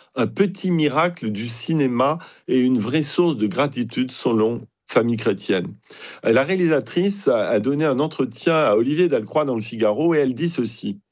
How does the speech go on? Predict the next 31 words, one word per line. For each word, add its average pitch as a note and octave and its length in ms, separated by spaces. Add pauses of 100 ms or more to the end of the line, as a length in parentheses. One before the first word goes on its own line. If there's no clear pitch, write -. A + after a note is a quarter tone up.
(300)
Avec D#3+ 240
Les G#3 80
Dimanches, F#3 340
j'ai D#3+ 140
voulu F3+ 340
retracer F3+ 640
la D3 120
trajectoire F3 540
d'une C#3 160
famille D#3 360
autour F3+ 280
du A#2+ 240
thème F3 260
de C3+ 80
la G#2 120
vocation C#3 640
religieuse A2+ 560 (360)
et B2+ 80
en B2+ 100
mesurer D#3+ 480
l'impact D3 560 (120)
au F3 140
quotidien. » G#2 560 (720)
Cette B2 240
spiritualité E3+ 840
qui E3+ 160
transparaît E3 640
chez C#3+ 160
le A2 60
personnage B2 640
d'Enara, A2+ 760